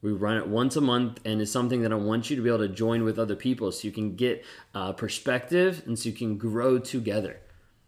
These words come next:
In this challenge, you're gonna re-, receive daily investment into yourself as you learn, as you encourage, and as you grow out of this toxic relationship that you have. It's gonna walk you through a systematic process to transform your mindset,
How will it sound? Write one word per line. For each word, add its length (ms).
In 60
this 160
challenge, 320
you're 80
gonna 180
re-, 280
receive 520
daily 360
investment 680
into 160
yourself 480
as 200
you 100
learn, 400
as 200
you 80
encourage, 480
and 80
as 120
you 100
grow 460
out 160
of 60
this 120
toxic 460
relationship 480
that 100
you 120
have. 180
It's 140
gonna 180
walk 320
you 80
through 140
a 40
systematic 720
process 460
to 160
transform 540
your 120
mindset, 580